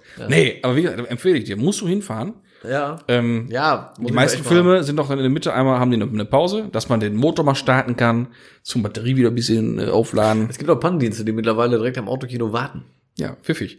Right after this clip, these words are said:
Speaker 1: Mhm.
Speaker 2: Braucht man da, äh, in Essen tatsächlich nicht.
Speaker 1: Nee, die haben Powerpack.
Speaker 2: Ja, und nicht nur eins,
Speaker 1: Ich weiß.
Speaker 2: sondern richtig zornige Dinger.
Speaker 1: Weil es, es, äh, soll, äh, Pannendienste geben, äh, denen jetzt schon gesagt wurde, ja, wir haben jetzt hier auch unsere eigenen Powerpacks. Äh, ne,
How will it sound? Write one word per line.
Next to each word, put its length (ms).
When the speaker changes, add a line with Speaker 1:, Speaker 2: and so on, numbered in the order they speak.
Speaker 1:
Mhm. 240
Speaker 2:
Braucht 300
man 140
da, 240
äh, 240
in 160
Essen 240
tatsächlich 280
nicht. 160
Speaker 1:
Nee, 100
die 120
haben 220
Powerpack. 500
Speaker 2:
Ja, 180
und 120
nicht 100
nur 160
eins, 160
Speaker 1:
Ich 60
weiß. 220
Speaker 2:
sondern 160
richtig 240
zornige 320
Dinger. 160
Speaker 1:
Weil 160
es, 220
es, 300
äh, 140
soll, 1000
äh, 80
Pannendienste 540
geben, 500
äh, 460
denen 380
jetzt 160
schon 140
gesagt 340
wurde, 420
ja, 160
wir 100
haben 120
jetzt 100
hier 100
auch 60
unsere 180
eigenen 240
Powerpacks. 460
Äh, 60
ne, 300